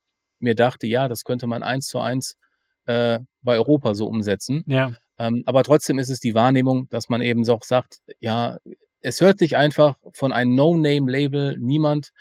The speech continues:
Speaker 1: ein anderthalb Stunden Hörspiel an“, weil man einfach Schiss hat: „Ah, das könnte schlecht sein“, auch wenn das gar nicht der Fall sein muss.
Speaker 2: Ja.
Speaker 1: Und, ähm, deswegen ist auch, ähm, so 'ne kürzere Hörspielzeit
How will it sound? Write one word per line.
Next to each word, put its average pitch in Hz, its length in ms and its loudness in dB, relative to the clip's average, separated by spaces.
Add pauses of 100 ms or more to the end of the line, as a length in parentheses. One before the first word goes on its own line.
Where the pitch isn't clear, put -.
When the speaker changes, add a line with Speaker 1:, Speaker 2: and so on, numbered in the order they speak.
(280)
Speaker 1:
ein 120 280 -2
anderthalb 147 420 0
Stunden 151 340 -6
Hörspiel 110 360 -6
an“, 147 260 -4 (720)
weil 131 100 2
man 135 180 2
einfach 131 280 -4
Schiss - 280 -2
hat: 151 160 0
„Ah, 139 180 2
das 127 160 -4
könnte 135 280 -6
schlecht 123 320 -4
sein“, 104 240 -8
auch 131 240 -2
wenn 135 80 -4
das 131 200 -6 (140)
gar 131 140 2
nicht 135 180 -4
der 113 80 -4
Fall 117 240 -4
sein 104 220 -10
muss. 104 240 -18 (140)
Speaker 2:
Ja. 117 360 -4 (240)
Speaker 1:
Und, 117 360 0
ähm, 113 340 0
deswegen 139 400 0
ist 135 160 -4
auch, 131 240 0 (460)
ähm, 117 540 -2 (220)
so 107 300 -12
'ne 113 200 -16
kürzere 147 500 2
Hörspielzeit 139 800 -2